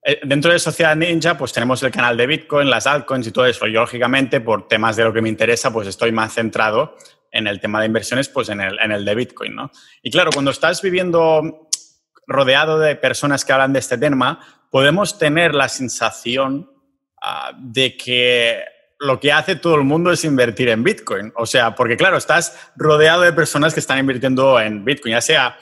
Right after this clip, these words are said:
en Sociedad Ninja, pero también estoy hablando de Twitter, las personas que siguen, lo que te recomiendan los algoritmos de Twitter, los vídeos, y dices, "Coño, esto es lo que está haciendo todo el mundo, debe ser,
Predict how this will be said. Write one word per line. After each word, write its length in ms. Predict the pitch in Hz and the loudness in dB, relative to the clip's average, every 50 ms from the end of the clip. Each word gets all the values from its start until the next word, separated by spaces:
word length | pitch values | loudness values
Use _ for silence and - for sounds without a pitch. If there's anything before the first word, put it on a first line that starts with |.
| _ _ _ _ | _ _ _ _
en 100 | - 120 | -14 -14
Sociedad 240 | - 120 143 139 143 | -6 -2 0 0 0
Ninja, 260 | 160 180 175 170 196 | 0 0 0 0 0
pero 140 | 160 151 131 | 2 0 0
también 220 | 120 117 120 135 | 0 0 -2 -2
estoy 140 | 131 - 147 | 0 0 2
hablando 220 | 139 135 131 139 | 2 2 2 2
de 120 | 131 120 117 | 2 2 2
Twitter, 360 | - - 185 165 - 175 160 | 0 0 -2 0 0 0 0
las 180 | 151 143 110 - | 2 0 -2 -2
personas 340 | - 110 - - 147 135 | -6 -8 -6 -4 -6 -6
que 100 | - - | -6 -8
siguen, 320 | 110 - 175 160 151 156 143 | -6 -4 -2 0 0 0 0
lo 100 | 135 113 | 0 0
que 100 | 117 113 | 0 0
te 100 | - 120 | 0 0
recomiendan 640 | - 120 113 117 117 123 131 135 135 139 135 131 | 0 0 -2 -2 -2 0 0 0 0 0 0 0
los 180 | 123 113 - 123 | -2 -2 -2 -2
algoritmos 500 | 120 113 113 117 123 123 123 127 120 110 | -2 0 0 0 0 0 0 0 0 0
de 80 | 110 | -2
Twitter, 420 | - - 156 156 143 - 156 139 135 | -2 -4 -4 -6 -2 0 0 0 0
los 200 | 131 113 110 107 | 0 -2 -2 -2
vídeos, 340 | 135 139 147 160 170 - - - - - - - _ - | -2 0 0 0 -2 -2 -6 -16 -20 -20 -20 -20 _ -6
y 80 | 139 | -6
dices, 240 | 135 - 135 120 - | -4 -2 -2 -4 -2
"Coño, 320 | - 185 185 175 147 123 - | -2 -2 0 0 0 0 0
esto 220 | 147 160 160 - | 0 -2 -2 -2
es 60 | 175 170 | -4 -4
lo 100 | 170 160 | -2 -2
que 100 | - 151 | -4 -4
está 160 | - - 151 | -4 -4 -6
haciendo 280 | 143 - 170 160 156 | -4 -2 -2 -2 0
todo 120 | 135 156 147 | 0 0 0
el 80 | 135 | 2
mundo, 340 | 127 135 143 143 123 110 107 | 2 2 2 2 2 0 2
debe 220 | 107 123 139 147 139 | 2 2 2 0 0
ser, 360 | - - 151 123 135 156 | 2 2 4 4 2 0